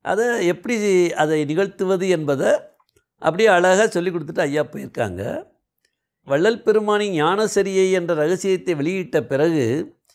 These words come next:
இனிமேல் வெளியிடுவதற்கு என்ன இருக்கிறது, அடுத்த வருஷம் எந்த டைரியை போடுறது அப்படின்னு நினைச்ச உடனே, அடுத்த வருஷம் டைரி போட முடியாதபடி வந்துச்சு பாருங்க கொரோனா.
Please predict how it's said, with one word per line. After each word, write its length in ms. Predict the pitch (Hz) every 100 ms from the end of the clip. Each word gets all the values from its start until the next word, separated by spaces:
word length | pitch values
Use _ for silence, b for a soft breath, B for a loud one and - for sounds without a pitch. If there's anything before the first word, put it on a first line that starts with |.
| _ _ _
இனிமேல் 500 | 147 185 202 247 233
வெளியிடுவதற்கு 640 | 196 254 247 220 202 -
என்ன 220 | 190 185 240
இருக்கிறது, 380 | 208 196 190
அடுத்த 260 | 170 156 196
வருஷம் 280 | 190 202 220
எந்த 280 | 180 226 196
டைரியை 400 | 185 202 208 202 -
போடுறது 720 | 160 180 175 170 190 214 226 - _ _ _ _ _ _
அப்படின்னு 520 | 156 175 - 190 196 185
நினைச்ச 340 | 156 175 -
உடனே, 580 | 165 127 117 127 139 104 - _ _ -
அடுத்த 300 | 175 165 185
வருஷம் 260 | 175 208
டைரி 300 | 165 175 190
போட 220 | 160 160
முடியாதபடி 760 | 160 151 170 170 175 170 170 208
வந்துச்சு 300 | 160 175 151
பாருங்க 360 | 156 156 156 139
கொரோனா. 520 | 139 143 131 110